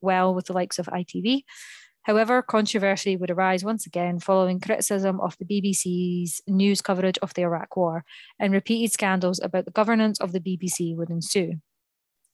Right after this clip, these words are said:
Austerity measures that were introduced after the two thousand eight financial crisis would also hit the B B C's purse hard, and this again wasn't helped with the emergence of satellite, cable and streaming services, which have only served to pull away audiences.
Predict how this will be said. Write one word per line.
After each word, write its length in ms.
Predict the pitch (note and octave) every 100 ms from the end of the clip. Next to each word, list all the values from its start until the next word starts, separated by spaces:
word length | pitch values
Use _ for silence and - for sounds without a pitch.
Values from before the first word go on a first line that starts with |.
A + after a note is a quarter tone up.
| -
Austerity 420 | G3 A#3 A#3 B3+
measures 420 | A#3+ A3+ A3 G3
that 100 | G3+
were 60 | G3
introduced 400 | F#3+ F#3 F#3+ F3+
after 240 | F3+ -
the 100 | F3+
two 160 | F3+ G3
thousand 340 | F#3 F#3 F3+
eight 140 | F#3 -
financial 760 | G3 F#3+ F#3+ F#3 G#3 G3+ G3+
crisis 520 | G3+ G#3+ G#3+ G#3+ G#3+ -
would 100 | F#3
also 280 | F#3 G3+
hit 160 | G#3+ G#3
the 60 | G#3
B 120 | A3
B 80 | G#3+
C's 240 | - A3
purse 280 | - A#3 -
hard, 360 | A#3 A#3+ B3+ - - - - -
and 380 | - G3+ G3 F3+ -
this 320 | G3+ G3 -
again 500 | - F#3+ G3 F#3+ F#3 -
wasn't 300 | F#3+ F#3 F#3
helped 340 | F#3 F#3 -
with 140 | F3+
the 80 | -
emergence 640 | F3+ F3+ F3+ E3+ F3 F3 -
of 200 | F#3 F3
satellite, 640 | - G#3 G3+ G3 F#3+ F#3 -
cable 400 | F#3+ F#3 F#3 F3+
and 100 | F3+
streaming 320 | - F3+ F3
services, 640 | F3 E3+ F3 - F3 E3
which 280 | - F3+ -
have 380 | - F3 E3+ D#3+ - - _ -
only 540 | F#3+ F3+ F3+ E3+ E3 - _ _ _ _ -
served 300 | - F3+ E3+
to 120 | F3
pull 260 | D#3+ G3+ F3+
away 240 | E3+ E3+
audiences. 680 | E3 E3 E3+ E3+ - E3+ E3+